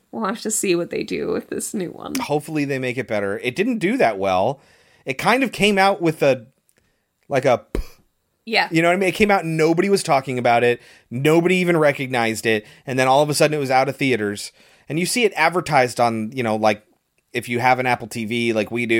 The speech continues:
Speaker 2: you'll see, you know, when it came out on streaming, you'll see it advertised there. And it's like,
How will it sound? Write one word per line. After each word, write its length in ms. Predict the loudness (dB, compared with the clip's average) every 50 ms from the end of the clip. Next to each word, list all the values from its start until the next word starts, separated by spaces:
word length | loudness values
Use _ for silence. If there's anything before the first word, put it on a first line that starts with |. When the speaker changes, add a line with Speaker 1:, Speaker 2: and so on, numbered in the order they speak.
| 2 0
Speaker 2:
you'll 200 | 0 -2 -4 -4
see, 380 | -4 -4 -4 -4 -2 -4 -6 -8 -16 -20 -20 -20 _ _ _
you 100 | -4 -2
know, 160 | -2 -2 -2
when 200 | -4 -4 -2 -2
it 120 | -2 -2 -2
came 180 | -2 -2 0
out 320 | 2 0 0 -2 -4 _ _ _
on 140 | -4 -4 -4
streaming, 480 | -6 -6 -4 -4 -2 -2 -2 -4 -4 -6
you'll 80 | -6
see 140 | -6 -4 -4
it 40 | -2
advertised 540 | 0 0 0 0 0 0 0 -2 -2 0 0
there. 260 | 2 4 4 4 2
And 80 | 0 -2
it's 100 | -2 -4
like, 160 | -4 -4 -4